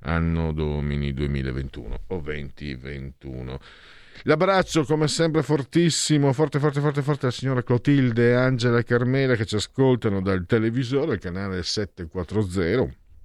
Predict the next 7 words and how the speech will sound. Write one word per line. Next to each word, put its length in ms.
settequaranta, 920
settecentoquaranta. 1040
L'importante 520
è 20
quello, 580
è 100
l'ordine, 720